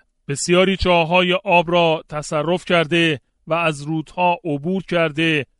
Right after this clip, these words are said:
تمام آنها را خشکانیده است. اما سپس خدا با غرور و تکبر پادشاه آشور برخورد می‌کند و می‌گوید که به قدرت رساندن و شکست ملت‌ها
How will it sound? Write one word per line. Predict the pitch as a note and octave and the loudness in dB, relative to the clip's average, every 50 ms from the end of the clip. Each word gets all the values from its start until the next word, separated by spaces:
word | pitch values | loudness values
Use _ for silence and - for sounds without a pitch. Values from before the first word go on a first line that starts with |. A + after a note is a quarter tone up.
| _ _ _ _ | _ _ _ _
تمام | - G3 G3 G3+ A3+ A3+ A3 A3 G#3 G3+ G#3 G#3 - | -6 -4 -2 0 0 2 2 0 0 -2 -4 -6 -6
آنها | G#3+ F#3+ F#3+ F#3 F3+ F#3+ G3 F#3+ | -6 -6 -6 -6 -4 -2 0 0
را | F3+ F3 E3+ | 0 0 -2
خشکانیده | E3 E3 D#3+ C#3+ - - D#3+ D3 C#3+ C#3 C#3 C3+ D#3+ F#3 | -2 -4 -8 -10 -10 -10 -10 -8 -8 -8 -6 -4 -2 0
است. | F#3+ E3+ A#2+ - - - - - - _ | 0 0 -2 -6 -12 -18 -20 -20 -14 _
اما | C3 C#3 D#3 E3+ | -6 -4 -2 -2
سپس | E3 - F3+ - F#3+ F#3 F#3 F#3 F#3 F#3 F#3 - - - - | 0 0 -2 0 2 4 4 4 4 4 2 0 -4 -12 -14
خدا | - - E3+ E3+ E3+ F#3 F#3 F3+ F3+ F3+ E3 | -8 -6 -4 0 2 4 4 6 4 4 4
با | D3+ E3+ E3 E3 D#3+ D3 - | 2 2 4 4 2 0 0
غرور | D#3+ E3 E3+ F3 F#3+ F3+ | -2 0 0 0 0 0
و | F3+ E3+ | 0 -2
تکبر | - F3 D#3+ - E3+ D#3+ D#3+ C#3+ - F#3 F#3 F3+ F3 | -2 -6 -8 -4 -4 -4 -4 -2 -2 -2 0 0 -2
پادشاه | - - D#3+ D#3 D3+ D#3 D3 - F3+ F3+ F3 D#3+ D3+ - | -2 -2 -4 -4 -2 -4 -4 -2 0 0 0 0 -2 -4
آشور | E3 D3 C#3+ C#3 - F3+ F3 F3 D#3 | -4 -4 -4 -4 -4 -4 -4 -4 -2
برخورد | C#3+ D3 C#3 C#3 C3+ - - F3 F3 E3 D#3 | -2 -2 -2 -2 -4 -4 -2 -2 -2 -2 -4
می‌کند | D#3+ E3 - - E3+ E3 E3 E3 D#3+ D#3 - _ _ _ _ _ _ _ | -8 -12 -8 -6 -2 0 0 0 0 -2 -4 _ _ _ _ _ _ _
و | - D3 D3 | -2 -2 -2
می‌گوید | D3+ D3+ D3+ C3+ C#3+ D3+ D3+ E3+ E3+ E3 | -2 -6 -8 -8 -8 -2 0 0 0 0
که | - - E3+ | -2 -6 -8
به | D3+ C#3+ D#3 - - - | -6 -6 -6 -8 -4 -4
قدرت | D3 D3 C3 - D3+ D3 C#3+ - D#3 | -6 -6 -4 -4 -4 -4 -4 -6 -8
رساندن | C#3+ C#3 - - D3+ C#3 C3+ C3+ D3+ E3+ E3+ E3 D#3+ D3+ B2+ - _ _ _ _ _ _ | -12 -12 -10 -8 -10 -10 -4 2 4 4 4 4 0 -4 -8 -14 _ _ _ _ _ _
و | - C3 | -14 -12
شکست | - D#3 D3 - F3+ F3+ F3 - - | -8 -8 -4 0 0 0 0 0 -4
ملت‌ها | F#3 E3 E3 D#3+ D#3 D#3 D#3 D#3 D3 - - - F#3 F3+ F3 E3+ D#3+ - | -6 -4 -2 -2 -2 0 0 0 0 -2 -2 0 2 4 4 4 2 0